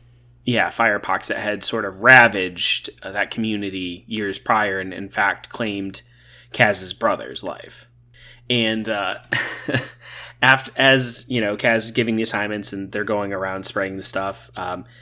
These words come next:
Kaz is then hit in the head by the Heartrender, and we're to assume that he's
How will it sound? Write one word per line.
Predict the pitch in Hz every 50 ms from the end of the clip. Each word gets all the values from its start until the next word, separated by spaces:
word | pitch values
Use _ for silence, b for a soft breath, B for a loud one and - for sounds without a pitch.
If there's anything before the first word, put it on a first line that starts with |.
| b b b b b b b
Kaz | - - 143 143 143 135
is | 135 127 113
then | 120 117 113 107 104 101 95 95 98 - - _ - - -
hit | - - - 165 165 117 - - -
in | - 120 117
the | 117
head | 113 - 120 107 104 101 110 120 131 - _ _ _ _ -
by | 104 101
the | 104 101
Heartrender, | - 110 104 - 92 98 98 101 104 151 202 240 262 240 -
and | - 110 110 107 107 107 107 107 104 - b b b b b b b b b
we're | b - 117 123 120 120 117 117 113 113 113 113 - -
to | - - 131
assume | 123 120 - - 160 160 156 151 139
that | 127 127 117 113 110 107 -
he's | - - 127 120 117 113 110 110 110 117 - - - - -